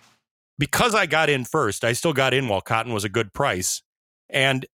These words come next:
by the time that Phil and John, who were waiting to ship in the last rounds, got to it, the market was so trashed they couldn't actually even, they weren't even allowed to sell them, and they ended up probably leaving twenty points apiece on the table.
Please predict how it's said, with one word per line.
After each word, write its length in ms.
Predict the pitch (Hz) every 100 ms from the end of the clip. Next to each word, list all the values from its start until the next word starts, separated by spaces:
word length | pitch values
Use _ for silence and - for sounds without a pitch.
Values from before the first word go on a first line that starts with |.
| _
by 140 | 131 139
the 100 | 143
time 380 | 147 170 175
that 200 | 143 120 - -
Phil 260 | - 190
and 100 | 127
John, 320 | 117 160 117
who 80 | 110
were 120 | 110
waiting 280 | 107 120 113
to 60 | 101
ship 240 | - 123
in 80 | 104
the 60 | 98
last 320 | 95 104 -
rounds, 380 | 127 139 98 92
got 320 | 127 156 -
to 180 | 113 87
it, 100 | 87 _ _ _
the 60 | 131
market 240 | 147 170 135
was 120 | 123
so 120 | 127
trashed 380 | - 135 127 -
they 80 | 117
couldn't 300 | - 151 131
actually 420 | 117 120 - 131 120
even, 340 | 113 117 113
they 100 | 135
weren't 180 | 175 160
even 140 | 117
allowed 420 | 98 101 120 117 101
to 80 |
sell 280 | 98 120 131
them, 240 | 95 80 92
and 140 | 117
they 120 | 131 143
ended 180 | 147
up 140 | 123 -
probably 300 | 117 113 104
leaving 300 | 107 107 95
twenty 280 | - 107 107
points 260 | 110 98
apiece 280 | 98 113 110
on 120 | 95
the 60 | 92
table. 420 | 101 98 78 85